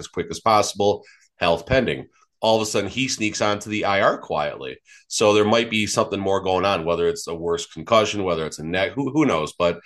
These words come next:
uh, it's unfortunate, so we really don't know about Paul Cotter. Uh, Shea Theodore, I believe, was a week-to-week designation,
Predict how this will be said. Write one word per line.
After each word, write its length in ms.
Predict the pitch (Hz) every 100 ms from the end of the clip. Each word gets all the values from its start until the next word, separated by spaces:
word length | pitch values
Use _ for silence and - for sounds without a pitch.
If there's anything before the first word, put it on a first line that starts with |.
| - - -
uh, 180 | 90 90
it's 100 | 87
unfortunate, 720 | 87 87 127 123 117 117 113
so 560 | - 95 95 90 90 - -
we 220 | 101 95
really 300 | 90 110 104
don't 320 | 82 98 80
know 260 | 92 101 90
about 380 | 82 80 80 -
Paul 180 | - 80
Cotter. 460 | - 92 65 52 _ - - _
Uh, 280 | - 85 80 -
Shea 260 | - 120
Theodore, 540 | 117 117 123 120 120 117
I 100 | 104
believe, 320 | 98 107 107
was 180 | 98 90
a 100 | 90
week-to-week 760 | 80 101 - - 87 95 107
designation, 920 | - 92 87 92 90 90 95 95 98